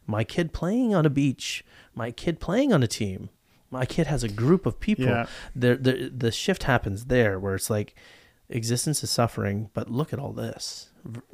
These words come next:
Speaker 1: And that's where people talk on social media about being grateful and making a journal about three things you're grateful for. That's sort of coming at it in the wrong way.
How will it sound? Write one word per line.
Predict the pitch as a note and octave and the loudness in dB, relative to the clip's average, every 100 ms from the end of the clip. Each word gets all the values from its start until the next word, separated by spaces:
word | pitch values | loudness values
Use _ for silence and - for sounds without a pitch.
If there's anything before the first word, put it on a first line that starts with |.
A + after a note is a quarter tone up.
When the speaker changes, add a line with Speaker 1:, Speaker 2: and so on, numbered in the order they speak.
| - | -2
Speaker 1:
And | B2+ | 6
that's | C#3+ - D3+ | 6 6 6
where | C3+ | 8
people | B2+ D3+ - C3 B2 | 6 -2 -8 -2 -2
talk | - G#2+ G#2+ A#2 | 0 0 2 2
on | |
social | - A#2 A2 | 2 0 2
media | G#2+ G#2 | 2 2
about | G#2+ G#2+ | 0 0
being | A2+ A2+ | -2 -2
grateful | G#2 A#2+ G#2+ B2 A#2 G#2+ G#2+ G#2 | -2 -2 -2 0 4 4 4 2
and | G#2 G2 - - _ | 0 -4 -10 -20 _
making | A2+ B2 A#2+ | -2 0 0
a | |
journal | G#2 A2+ A#2 A2 | 0 0 2 4
about | A2 - | 2 0
three | G#2+ A2 | -2 0
things | A#2 G#2+ | 0 0
you're | A2 | -2
grateful | A2+ A2+ - G#2+ | 0 -2 -2 -8
for. | - G#2+ G#2 G2+ - - - | -2 0 2 0 -4 -20 -6
That's | B2 C3+ - | -2 -2 -2
sort | - D3 C#3+ | -2 2 2
of | B2 | 2
coming | - B2 A2+ | 2 2 4
at | A2+ | 4
it | G#2+ | 2
in | G#2 | 0
the | A2 | 0
wrong | G#2 A2 G#2+ G#2 | 0 0 0 2
way. | G#2+ A#2 G#2 F#2 | 4 4 2 -4